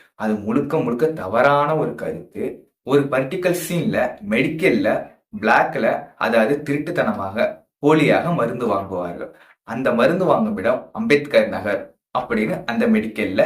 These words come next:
எழுதியிருக்கும். அதாவது போலியாக மருந்து கிடைக்குதுன்னா அது அம்பேத்கர் நகர்ல தான் கிடைக்கணுமா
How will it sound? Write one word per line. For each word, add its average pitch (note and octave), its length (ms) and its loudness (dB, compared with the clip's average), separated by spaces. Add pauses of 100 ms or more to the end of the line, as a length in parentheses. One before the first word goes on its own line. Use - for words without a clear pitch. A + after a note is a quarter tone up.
(120)
எழுதியிருக்கும். A2+ 600 -6 (180)
அதாவது A2 440 2 (320)
போலியாக D#3+ 500 4
மருந்து B2+ 320 -2
கிடைக்குதுன்னா G#2+ 540 -2 (200)
அது A#2 180 0
அம்பேத்கர் A2+ 580 2
நகர்ல G#2 340 -2
தான் C3 160 -2
கிடைக்கணுமா G#2+ 480 -2